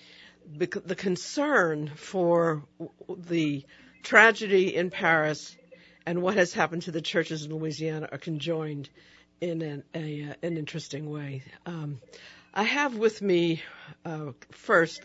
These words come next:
and coming up right now, um, Reverend Mason Jack. He's the pastor of the Mount Bethel Baptist Church, and he is an,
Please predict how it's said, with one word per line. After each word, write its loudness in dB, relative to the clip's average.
and -4
coming -4
up -2
right -2
now, -6
um, -2
Reverend 2
Mason 2
Jack. 0
He's -6
the -16
pastor -4
of -6
the -4
Mount -6
Bethel -4
Baptist -2
Church, -2
and 2
he 0
is 2
an, -2